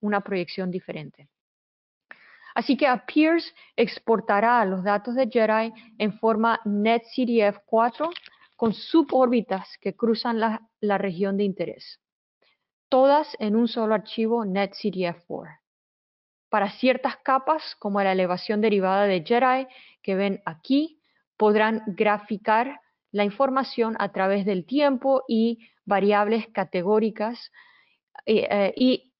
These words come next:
em, y para también variables categóricas y capas de calidad.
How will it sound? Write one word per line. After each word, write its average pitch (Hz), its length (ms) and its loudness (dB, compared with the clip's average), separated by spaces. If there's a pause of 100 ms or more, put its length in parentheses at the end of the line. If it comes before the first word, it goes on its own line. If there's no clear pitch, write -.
(160)
em, 185 480 -2 (800)
y 220 140 2
para 208 280 2
también 208 380 0
variables 202 400 2
categóricas 233 800 0
y 214 80 -4
capas 214 380 -4
de 196 100 -2
calidad. 208 520 2